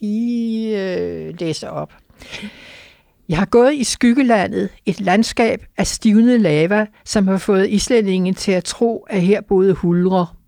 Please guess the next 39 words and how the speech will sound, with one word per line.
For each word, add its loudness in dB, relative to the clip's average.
Man 4
træffer 0
ikke 0
på 2
huse 0
og -4
kirker 2
og -4
broer, 0
man 2
klatrer -2
op 0
og -2
op 0
og -4
kryber 0
ind 0
i 4
mystiske 0
grotter, 2
hvor 2
falke -2
sidder -2
på -6
vagt -6
i 0
høje 0
reder, 2
og -2
afgnavede 2
ben 0
fra -4
deres -4
rov 0
ligger -2
spredt -4
i -6
grottens -6
bund. -6